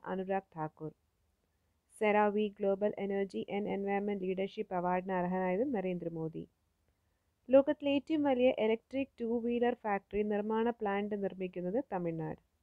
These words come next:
ദക്ഷിണാഫ്രിക്കൻ ക്രിക്കറ്റ് ടീം നായകനാകുന്ന ആദ്യ കറുത്ത വർഗ്ഗക്കാരനാണ് തെയിം ബൗവ. പുരുഷ ടെന്നീസിൽ ഏറ്റവും കൂടുതൽ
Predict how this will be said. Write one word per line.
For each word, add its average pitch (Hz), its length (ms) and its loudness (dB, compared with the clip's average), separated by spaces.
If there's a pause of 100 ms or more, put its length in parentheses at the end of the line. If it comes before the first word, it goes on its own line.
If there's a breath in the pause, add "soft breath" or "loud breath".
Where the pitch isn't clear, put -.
(800)
ദക്ഷിണാഫ്രിക്കൻ 208 760 -2
ക്രിക്കറ്റ് 214 440 -6
ടീം 214 200 -4
നായകനാകുന്ന 196 800 0
ആദ്യ 208 340 -2 (100)
കറുത്ത 202 240 -4
വർഗ്ഗക്കാരനാണ് 196 960 0 (140)
തെയിം 208 280 -2
ബൗവ. 170 520 -2 (1160)
പുരുഷ 285 300 4
ടെന്നീസിൽ 277 540 0
ഏറ്റവും 247 300 -2
കൂടുതൽ 233 480 0